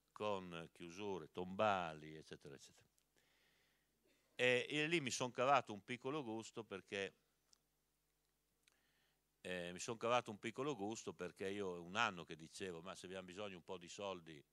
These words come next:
andiamo a prenderli a quelli che han fatto quel, quel condono". E tutta l'intelligenza nazionale mi diceva che ero, non sapevo niente, che non era possibile, che era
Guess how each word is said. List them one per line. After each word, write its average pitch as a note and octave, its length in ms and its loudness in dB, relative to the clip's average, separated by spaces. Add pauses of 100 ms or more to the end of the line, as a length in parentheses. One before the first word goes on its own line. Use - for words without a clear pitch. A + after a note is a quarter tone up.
(500)
andiamo F#2+ 320 -4
a F2 40 -8
prenderli F#2 400 -4
a E2 60 -6
quelli F2+ 240 -6
che E2+ 80 -16
han D#2+ 100 -12
fatto F2 320 -8
quel, D2 640 -14
quel E2 160 -14
condono". A2 680 -2 (920)
E G2 140 -6
tutta A#2+ 340 -2
l'intelligenza G2 960 -2
nazionale F#2 600 -4
mi F2+ 100 -10
diceva F2 560 -6
che E2 140 -12
ero, D#2 420 -10
non C#2+ 160 -18
sapevo E2+ 380 -10
niente, F2+ 420 -6
che D2+ 100 -16
non D#2 160 -14
era D2+ 160 -12
possibile, E2+ 760 -12
che D2+ 140 -16
era D2 340 -18